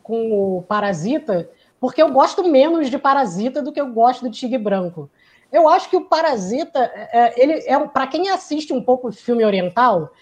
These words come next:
eu acho que ele tem uma fórmula muito comum de filmes orientais. Por exemplo, o Kinky Duck faz isso muito melhor do que no Parasita. Acho que todos os filmes do Kinky Duck são muito melhores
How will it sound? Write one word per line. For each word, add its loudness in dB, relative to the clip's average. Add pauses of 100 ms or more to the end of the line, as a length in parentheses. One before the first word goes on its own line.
eu 2
acho 4
que 0
ele 2
tem 2
uma 0
fórmula 2
muito -2
comum 2
de -8
filmes -4
orientais. -2 (280)
Por 6
exemplo, 4
o -4
Kinky 2
Duck 2 (360)
faz 2
isso 0
muito 2
melhor 2
do -6
que -4 (400)
no -6
Parasita. -2 (220)
Acho -10
que -20
todos 2
os -6
filmes -4
do -6
Kinky -4
Duck 0
são -6
muito 0
melhores -2